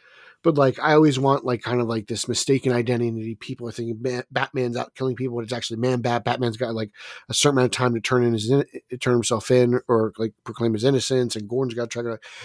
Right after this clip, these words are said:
like, something cool like that. Like, you know, like, I, I like that. And it's definitely, like, a combination of things I saw in the animated series for sure. But, um,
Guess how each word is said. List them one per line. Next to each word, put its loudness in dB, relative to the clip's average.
like, 4
something 2
cool 6
like 6
that. 0
Like, -12
you -2
know, -2
like, -4
I, -10
I 0
like -2
that. -8
And -10
it's -10
definitely, -2
like, -10
a -14
combination -6
of -14
things -6
I -8
saw -4
in -6
the -4
animated -6
series -4
for -10
sure. -4
But, -2
um, -6